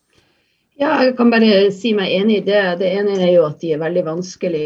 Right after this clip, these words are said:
å oppdage, og det gjør jo også at det krever, hva skal jeg si, ganske mye etterforskning, kanskje både i forkant og i etterkant av,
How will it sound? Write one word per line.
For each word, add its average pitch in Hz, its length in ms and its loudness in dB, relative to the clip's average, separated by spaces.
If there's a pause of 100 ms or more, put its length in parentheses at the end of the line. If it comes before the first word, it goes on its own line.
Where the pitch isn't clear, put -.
å 156 120 -8
oppdage, 196 540 -6
og 175 80 -6
det 196 100 -2
gjør 196 300 0
jo 160 140 -2
også 202 280 -4
at 175 140 -6
det 180 100 -8
krever, 185 680 -4 (220)
hva 202 180 -14
skal 185 160 -10
jeg 185 40 -12
si, 214 140 0
ganske 220 400 -2
mye 202 240 0
etterforskning, 247 800 -8 (160)
kanskje 190 320 -8
både 190 260 -2
i 170 160 0
forkant 254 720 -6
og 185 240 -2
i 180 220 -8 (100)
etterkant 226 720 -8
av, 160 540 -8